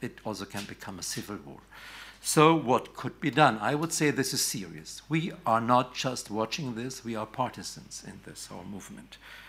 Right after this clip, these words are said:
Uh, strategies of, of exclusion failed. I, I remember that my colleagues say, "We don't talk to these people." It's, you know, the best thing is not talk, talk to them. I would say we have to strengthen the rule of law and proper procedures.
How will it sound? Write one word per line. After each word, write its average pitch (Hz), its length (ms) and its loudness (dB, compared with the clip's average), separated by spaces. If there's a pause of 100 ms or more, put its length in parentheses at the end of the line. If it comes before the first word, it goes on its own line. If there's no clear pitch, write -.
(320)
Uh, 95 180 -4 (320)
strategies 156 800 4
of, - 180 -4 (240)
of 127 160 2
exclusion 135 640 2
failed. 127 480 -2 (120)
I, 165 280 4
I 123 140 6
remember 135 460 6
that 113 120 4
my 113 180 6
colleagues 110 280 -2
say, 120 100 0
"We 95 120 -6
don't 101 220 -4
talk - 220 -10
to - 80 -16
these 80 180 -16
people." - 340 -20 (160)
It's, - 400 -10
you 120 80 -4
know, 85 120 -8 (280)
the - 60 -8
best 151 280 4
thing 120 200 -2
is 110 160 -6
not 120 200 2
talk, 135 300 2 (340)
talk 117 260 2
to 120 60 -4
them. 98 240 -2 (520)
I 151 180 10
would 190 180 2
say 143 280 6
we 135 100 0
have 107 220 -2
to 110 60 -12
strengthen 143 640 -2
the 110 160 -2
rule 123 400 0
of - 180 -6
law 107 360 2
and 113 200 -8
proper - 260 -6
procedures. - 800 -6